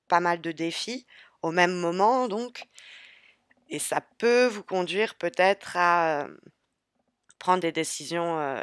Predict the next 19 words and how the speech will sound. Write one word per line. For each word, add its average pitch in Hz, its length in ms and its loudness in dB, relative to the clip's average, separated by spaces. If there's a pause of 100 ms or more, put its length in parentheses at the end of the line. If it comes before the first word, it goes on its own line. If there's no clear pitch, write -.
égoïstes 175 680 -6
ou - 40 -16
qu'on 165 140 -10
pourrait 156 300 -2
vous 151 120 -12
reprocher 151 380 -6
d'être 156 260 -6
égoïste 156 380 -8
parce 160 160 -4
que - 100 -4
vous 175 180 -6
avez 165 120 2
des 156 120 -8
problèmes 185 340 -4
à 160 60 -2
jongler 165 280 -8
avec 147 280 -8
tout - 120 -18
simultanément. 143 720 -12